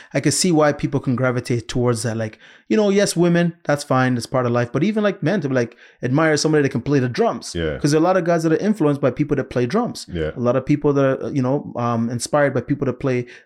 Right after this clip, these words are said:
Speaker 1: uh, you know, like, the piano or even bass or even guitar, right? So
Speaker 2: Yeah.
Speaker 1: yeah, I can see people getting influenced and also, like, getting intrigued by musicians.
Speaker 2: Yeah, absolutely. Like you said, you said you, you're, you have lyrical content that touches people's souls.
Speaker 1: Yeah.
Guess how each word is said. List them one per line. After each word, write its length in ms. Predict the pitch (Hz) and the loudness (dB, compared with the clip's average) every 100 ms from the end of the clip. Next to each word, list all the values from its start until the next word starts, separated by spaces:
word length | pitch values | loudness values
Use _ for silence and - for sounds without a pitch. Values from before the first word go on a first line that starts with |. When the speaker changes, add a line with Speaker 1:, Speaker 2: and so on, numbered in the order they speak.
| - | -4
Speaker 1:
uh, 260 | 120 117 117 | 0 0 -2
you 100 | 135 | -2
know, 140 | 127 127 | -2 0
like, 320 | 123 120 - | -2 -2 -8
the 100 | 120 - - | -16 -14 -2
piano 380 | 139 202 175 | 0 2 0
or 140 | 113 131 | 2 2
even 260 | 165 180 | 2 2
bass 300 | 123 220 196 | 2 0 2
or 40 | 160 | 2
even 220 | 170 170 | 2 0
guitar, 400 | 156 - 226 196 | -2 -2 -2 0
right? 240 | 123 175 | 0 -2
So 140 | 170 202 | 0 2
Speaker 2:
Yeah. 120 | 247 | 2
Speaker 1:
yeah, 120 | 233 - - - | 2 -2 -10 -4
I 80 | 165 | -2
can 140 | 190 | 0
see 180 | - 233 | 0 0
people 260 | 208 185 | 0 0
getting 200 | 175 170 | 2 2
influenced 440 | - 165 143 131 127 | 0 0 0 0 2
and 80 | 135 | 0
also, 280 | - 170 | 0 0
like, 180 | 139 123 | 0 2
getting 320 | 143 139 139 139 - | 2 2 0 -4 -6
intrigued 580 | 131 120 - 175 143 117 | -4 -4 2 2 2 2
by 280 | 127 120 - _ - | 2 0 -2 _ -2
musicians. 640 | 131 131 202 127 87 69 | 0 2 0 -2 -2 -2
Speaker 2:
Yeah, 60 | |
absolutely. 500 | 82 - 87 101 78 | -4 0 0 2 0
Like 240 | 73 85 - | 0 -2 0
you 80 | 82 | -2
said, 380 | - 87 69 - | 0 -2 -2 -8
you 140 | 76 | -8
said 220 | - 78 | -6 -6
you, 160 | 76 80 - | -4 -6 -4
you're, 480 | 76 73 73 71 69 _ | -2 -2 -4 -8 -18 _
you 180 | 73 73 | -8 -4
have 160 | 76 | -4
lyrical 380 | 73 87 85 85 | -2 -2 0 -4
content 580 | - 90 82 - 69 60 | -4 -2 -2 -4 -8 -6
that 180 | 73 - | -8 -2
touches 320 | 82 - 73 | -2 -2 -6
people's 380 | - 82 73 - | -4 -2 -2 -2
souls. 500 | 95 92 73 127 110 | 0 2 0 -2 -2
Speaker 1:
Yeah. 300 | 139 117 | 0 0